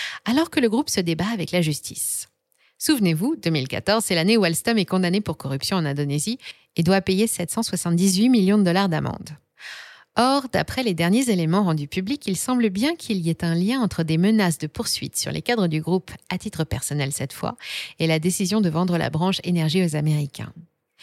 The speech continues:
Pour être tout à fait factuel, je précise quand même qu'à ce jour, il n'y a pas d'autre preuve que des témoignages, parfois anonymes, et un livre intitulé Le piège américain, écrit par un ancien comptable d'Alstom, Frédéric Pierucci,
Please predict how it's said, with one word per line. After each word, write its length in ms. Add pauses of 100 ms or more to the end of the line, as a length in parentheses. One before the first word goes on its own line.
(240)
Pour 140
être 200
tout 160
à 80
fait 140
factuel, 500
je 60
précise 400
quand 120
même 160
qu'à 120
ce 160
jour, 140
il 80
n'y 80
a 60
pas 200
d'autre 280
preuve 240
que 120
des 180
témoignages, 720
parfois 320
anonymes, 520 (440)
et 100
un 60
livre 220
intitulé 440
Le 120
piège 260
américain, 540 (400)
écrit 260
par 140
un 120
ancien 240
comptable 420
d'Alstom, 580
Frédéric 460
Pierucci, 560